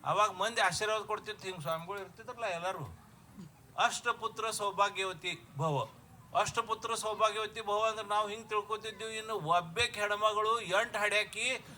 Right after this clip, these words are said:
ನಮ್ ದವಾಖಾನೆ ಫುಲ್ ನಡೀತಾವತ್ತ ಆ ವಿಚಾರಲೆ ನಾವು ದವಾಖಾನೆ ತೆಗ್ದಿವು. ಈಗ ಏನಾಗೈತಿ, ಅಷ್ಟಪುತ್ರ ಸೌಭಾಗ್ಯವತಿ ಅನ್ನೋರು ಯಾರು ಇಲ್ಲ ಈಗ, ಮತ್ ಹಡ್ಯಾವ್ರು ಇಲ್ಲ.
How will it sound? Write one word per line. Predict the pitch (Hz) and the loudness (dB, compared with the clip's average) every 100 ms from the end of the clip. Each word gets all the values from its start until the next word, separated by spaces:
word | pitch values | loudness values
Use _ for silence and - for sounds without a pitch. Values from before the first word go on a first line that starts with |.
| - | -6
ನಮ್ | 185 196 | -2 2
ದವಾಖಾನೆ | 185 196 214 220 214 | 6 6 6 2 -4
ಫುಲ್ | 143 240 233 | 4 4 4
ನಡೀತಾವತ್ತ | 220 214 220 214 220 233 | 0 0 2 4 4 2
ಆ | 214 196 | 6 6
ವಿಚಾರಲೆ | 202 180 180 226 220 226 | 6 2 6 6 8 4
ನಾವು | 220 220 | 6 6
ದವಾಖಾನೆ | 208 208 202 208 | 8 6 4 0
ತೆಗ್ದಿವು. | 208 196 185 165 - - - 202 151 - - 180 - - - - - 220 | -2 -2 -2 -4 -4 -4 0 0 0 0 0 0 -2 -4 -4 -4 -4 -2
ಈಗ | - 220 233 | 2 2 4
ಏನಾಗೈತಿ, | 233 233 226 240 - 240 262 | 6 6 6 4 0 2 4
ಅಷ್ಟಪುತ್ರ | - 160 185 247 - 254 247 247 254 | 4 4 2 2 2 -2 -2 -2 2
ಸೌಭಾಗ್ಯವತಿ | 254 240 233 240 240 247 240 254 | 4 6 6 6 6 4 2 4
ಅನ್ನೋರು | 247 220 226 247 254 | 4 6 8 8 8
ಯಾರು | 247 226 254 | 10 10 8
ಇಲ್ಲ | 247 240 262 | 4 6 8
ಈಗ, | 269 269 262 226 - - - - 160 - - - | 8 8 4 4 0 -6 -8 -6 -6 -6 -4 -2
ಮತ್ | 226 | -2
ಹಡ್ಯಾವ್ರು | - 151 220 247 | 2 12 12 12
ಇಲ್ಲ. | 262 190 127 | 10 4 2